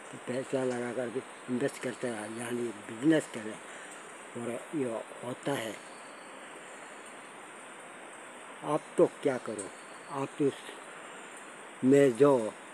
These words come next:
आप लोगों को कहना और बताना तो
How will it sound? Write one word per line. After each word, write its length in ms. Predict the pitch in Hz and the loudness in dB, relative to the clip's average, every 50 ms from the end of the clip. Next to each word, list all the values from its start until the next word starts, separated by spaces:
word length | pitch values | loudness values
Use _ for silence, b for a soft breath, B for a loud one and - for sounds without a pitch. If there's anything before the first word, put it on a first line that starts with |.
| - - - - - - - - - - | -14 -14 -14 -14 -14 -14 -14 -14 -2 2
आप 140 | 147 147 139 | 4 4 6
लोगों 320 | 120 143 147 143 139 135 | 6 8 8 10 8 8
को 280 | 127 - 135 123 113 101 - - - - - - - - - - - - - - - - - - - - - - - - - - - - | 8 6 4 2 2 -2 -6 -10 -14 -14 -14 -14 -14 -14 -14 -14 -14 -14 -14 -14 -14 -14 -14 -14 -14 -14 -14 -14 -14 -14 -14 -12 0 0
कहना 420 | 147 135 - 123 135 139 147 151 | 0 2 4 6 8 10 10 10
और 160 | - 131 127 117 - - | 8 6 2 -2 -4 -4
बताना 440 | 123 - - 127 120 120 120 120 120 | -6 -2 0 0 2 2 2 0 0
तो 180 | - - - | -4 -2 -4